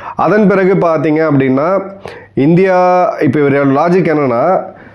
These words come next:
ரஷ்யா கிட்ட நேத்து வரைக்கும் நீங்க ஆயில் வாங்காம இருந்தீங்க, இந்த போர் வந்த பிறகு முப்பத்தஞ்சு சதவீதம் ஆயில் வாங்குறீங்க, அதை சுத்திகரிச்சு அதுல லாபம் பார்க்குறீங்க,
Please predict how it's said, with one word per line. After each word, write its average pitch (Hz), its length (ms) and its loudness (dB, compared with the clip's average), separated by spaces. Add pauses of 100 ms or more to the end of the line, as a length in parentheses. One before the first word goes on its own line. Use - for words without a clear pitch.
(120)
ரஷ்யா 165 480 0
கிட்ட 160 400 0
நேத்து 156 280 0
வரைக்கும் 151 280 0
நீங்க 160 160 0
ஆயில் 147 240 0
வாங்காம 139 400 0
இருந்தீங்க, 127 260 0
இந்த 165 120 0
போர் 147 280 0
வந்த 139 220 0
பிறகு 127 280 2
முப்பத்தஞ்சு 143 400 0
சதவீதம் 135 380 0
ஆயில் 127 340 0
வாங்குறீங்க, 107 500 0
அதை 147 140 0
சுத்திகரிச்சு 143 560 0
அதுல 156 160 0
லாபம் 127 480 0
பார்க்குறீங்க, 107 640 0